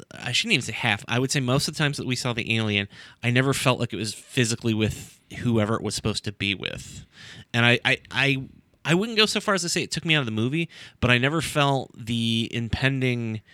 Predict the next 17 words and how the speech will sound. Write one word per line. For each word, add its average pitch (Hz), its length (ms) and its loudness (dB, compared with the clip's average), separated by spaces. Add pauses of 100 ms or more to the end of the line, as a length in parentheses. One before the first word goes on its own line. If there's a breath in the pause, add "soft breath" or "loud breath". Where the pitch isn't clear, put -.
(540 soft breath)
dread 135 640 2
or 110 960 2 (180)
even 175 280 2
excitement 120 640 0
that 104 120 0
I 101 80 2
felt 113 260 0
in 104 140 -8
Aliens, 110 580 0
where, 110 400 4 (600 loud breath)
you 113 140 0
know, 107 220 4
there's 143 200 6
that 147 160 2
great 123 260 0
shot 131 340 4
where, 113 420 -2